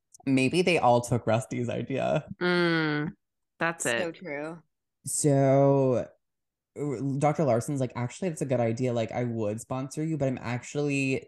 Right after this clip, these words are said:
Speaker 1: sponsoring another student. It's Dale Kettlewell."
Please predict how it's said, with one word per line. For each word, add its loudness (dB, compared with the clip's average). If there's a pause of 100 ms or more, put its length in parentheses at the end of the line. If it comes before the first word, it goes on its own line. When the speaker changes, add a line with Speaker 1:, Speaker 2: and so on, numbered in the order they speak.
Speaker 1:
sponsoring -4
another 0
student. -2 (540)
It's -2
Dale 4
Kettlewell." 0